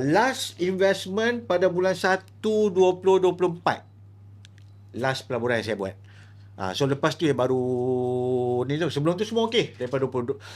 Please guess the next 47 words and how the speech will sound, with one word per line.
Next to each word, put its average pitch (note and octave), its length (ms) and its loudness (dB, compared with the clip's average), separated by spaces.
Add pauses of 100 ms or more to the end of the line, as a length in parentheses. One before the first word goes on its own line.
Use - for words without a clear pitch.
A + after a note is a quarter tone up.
(400)
start - 320 -2
saya F3 200 -2
invest F#3 200 0
dua F3+ 80 4
puluh F#3 200 2
dua - 40 4
puluh E3 120 0
satu F3+ 240 -2
lagi. C3+ 280 2 (1040)
Ah, F#2 120 -12
dua, G2 200 -6
ada A#2 160 -4
dua C#3+ 200 4
company, D3 280 -2
kan, G3 120 0
satu C#3 360 0
dua C3+ 80 0
puluh B2+ 160 -2
dua C#3+ 80 -2
puluh - 0 -
satu, G3 160 2 (160)
satu - 280 -6
dua C3+ 120 0
puluh B2 120 -2
dua A#2+ 40 -10
puluh D3+ 120 0
dua. C3 120 2 (560)
So, - 200 0
daripada B2 240 0
dua A#2 80 -2
puluh A#2 120 -4
satu C3+ 120 -2
saya C#3+ 160 0
tambah, C#3 680 0
dua A#2+ 120 0
puluh C3 200 0
dua C3+ 240 4
saya C3 160 0
tambah, C3+ 360 2
dua B2+ 80 0
puluh B2+ 120 -8
tiga, C3+ 320 0
dua C3+ 120 2
puluh C#3+ 240 -4
empat E3 200 0
last D3+ 240 -2
Januari. C3+ 600 0